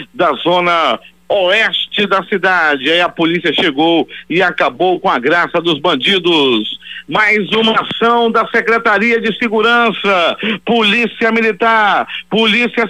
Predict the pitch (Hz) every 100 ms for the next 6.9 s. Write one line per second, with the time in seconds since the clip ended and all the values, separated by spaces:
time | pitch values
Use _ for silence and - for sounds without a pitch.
0 | - 185 202 233 226 170 233 233 196 131
1 | 92 - - 139 196 180 190 208 196 180
2 | 208 190 208 214 202 185 208 165 - 208
3 | 202 202 185 190 208 190 196 143 - -
4 | - 196 180 196 196 - 214 208 160 185
5 | - 208 208 175 - 202 196 - 175 190
6 | 156 117 - - - 185 196 196 190